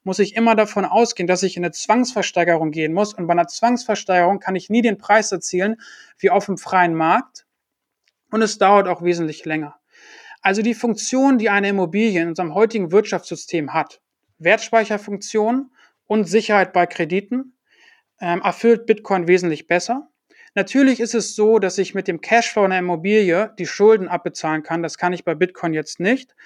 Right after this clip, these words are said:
Aber da muss man eben ändern, wie man beispielsweise sich verschuldet. Also unter einem Bitcoin-Standard muss man sich auch nicht mehr so stark verschulden, weil Bitcoin an sich ja im Wert steigt und man aus dieser Kapitalbasis heraus,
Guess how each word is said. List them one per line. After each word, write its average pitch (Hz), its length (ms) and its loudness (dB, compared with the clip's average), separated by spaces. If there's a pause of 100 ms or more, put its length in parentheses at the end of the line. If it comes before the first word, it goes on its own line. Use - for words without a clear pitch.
(260)
Aber 180 120 2
da 190 80 2
muss 226 240 0
man 202 180 0
eben 202 200 0
ändern, 208 560 2
wie 208 280 0
man 185 440 0
beispielsweise 175 640 0
sich 170 160 -6
verschuldet. 175 500 2
Also 165 240 -4
unter 180 180 -4
einem 170 160 -4
Bitcoin-Standard 202 840 0
muss 208 200 0
man 202 140 0
sich 175 160 -6
auch 175 80 -8
nicht 175 160 -6
mehr 175 100 -4
so 170 80 -4
stark 170 320 0
verschulden, 220 600 0 (400)
weil 170 140 2
Bitcoin 214 360 0
an 190 140 0
sich 208 180 0
ja 196 140 2
im 165 120 -4
Wert 202 220 2
steigt 156 400 -2
und 175 80 -14
man 165 160 -4
aus 185 140 -6
dieser 180 240 -2
Kapitalbasis 180 960 0
heraus, 180 480 2